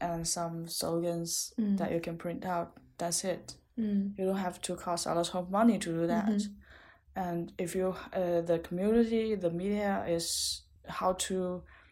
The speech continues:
Speaker 1: publicize this is more, more important.
Speaker 2: Mm.
Speaker 1: And, um, most of us, uh, they have a freelance job.
Speaker 2: Mm.
Speaker 1: And, yeah.
Speaker 2: To do this part-time.
Speaker 1: Yeah.
Speaker 2: Okay.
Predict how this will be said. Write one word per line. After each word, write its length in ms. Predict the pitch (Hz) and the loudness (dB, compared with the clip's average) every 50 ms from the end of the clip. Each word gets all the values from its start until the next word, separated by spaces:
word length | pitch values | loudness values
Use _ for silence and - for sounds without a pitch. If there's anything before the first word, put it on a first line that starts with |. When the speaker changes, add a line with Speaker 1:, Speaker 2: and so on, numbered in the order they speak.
| _ _ _ - | _ _ _ -12
Speaker 1:
publicize 640 | - 208 196 196 190 185 - 180 160 - - - - | -6 -2 0 0 2 2 2 2 2 2 0 -2 -2
this 340 | 165 160 160 - - - - | -2 -2 -2 -2 -2 -2 -4
is 400 | - - - - - - - - - | -4 -2 -2 0 0 -2 -4 -6 -8
more, 380 | - 175 165 170 165 - - - - | -8 -6 -4 -4 -4 -6 -8 -10 -10
more 300 | - 180 165 165 170 170 170 | -8 -6 -4 -4 -4 -4 -4
important. 640 | 170 165 - 175 170 170 - 180 165 170 - 175 - - _ - - | -6 -6 -4 -4 -4 -4 -4 -6 -6 -8 -10 -12 -14 -18 _ -6 -2
Speaker 2:
Mm. 300 | 233 214 202 196 196 202 - - - - - - - - _ - | 0 2 2 2 0 -2 -6 -8 -18 -20 -20 -20 -20 -20 _ -6
Speaker 1:
And, 360 | - 185 175 170 175 175 180 - - - | -4 -2 0 0 0 -2 -4 -6 -6 -4
um, 560 | 170 170 170 170 170 165 165 165 165 165 165 - _ _ - | -4 -2 -2 -2 -2 -4 -4 -6 -6 -8 -10 -12 _ _ -10
most 240 | 170 180 175 - 180 | -8 -8 -6 -4 -2
of 240 | 175 170 170 - | -2 -2 0 2
us, 480 | 175 165 170 170 170 - - - - - - - | 2 4 4 4 2 2 0 -2 -6 -8 -12 -14
uh, 80 | - - - _ _ - | -14 -14 -16 _ _ -14
they 260 | - 185 175 165 170 175 | -4 2 4 4 4 4
have 500 | 165 - - 180 175 170 - - - - - - - - - - - - - - - - - _ - | 2 -2 -4 -2 -2 -2 -2 -4 -8 -12 -20 -20 -20 -20 -18 -18 -18 -16 -16 -16 -18 -18 -16 _ -8
a 280 | - 175 170 165 160 | -6 -4 -4 -4 -4
freelance 1080 | 160 - 196 185 180 180 180 180 175 175 170 170 170 175 175 170 - - - - - - - | -4 -2 0 2 2 4 4 4 4 4 2 2 0 -2 -4 -6 -6 -6 -6 -8 -10 -10 -8
job. 600 | - - 175 - - - - - - - - - - _ _ _ _ - - | -4 -4 -4 -4 -4 -6 -6 -6 -8 -10 -12 -14 -16 _ _ _ _ -4 -2
Speaker 2:
Mm. 280 | 233 220 214 202 202 202 - - - _ _ _ _ _ - | 0 0 0 -2 -6 -10 -12 -16 -20 _ _ _ _ _ -10
Speaker 1:
And, 440 | 190 185 170 170 170 170 170 170 - - | -6 -6 -4 -4 -4 -4 -6 -6 -8 -8
yeah. 240 | 175 175 165 160 160 - - | -6 -6 -6 -6 -8 -12 -10
Speaker 2:
To 120 | - - 196 | -4 -4 -4
do 180 | 190 180 180 | -2 0 0
this 200 | 170 175 175 - | 0 0 -2 -4
part-time. 600 | - - - 175 170 170 - - - 170 170 190 - - | -6 -6 -4 -4 -4 -4 -6 -6 -4 -4 -4 -4 -4 -2
Speaker 1:
Yeah. 220 | - 185 170 - - - - - - - - - - | 2 2 2 2 2 -4 -14 -20 -20 -20 -12 -6 -4
Speaker 2:
Okay. 380 | 196 190 - 190 170 170 190 | -4 -2 -4 -6 -8 -10 -10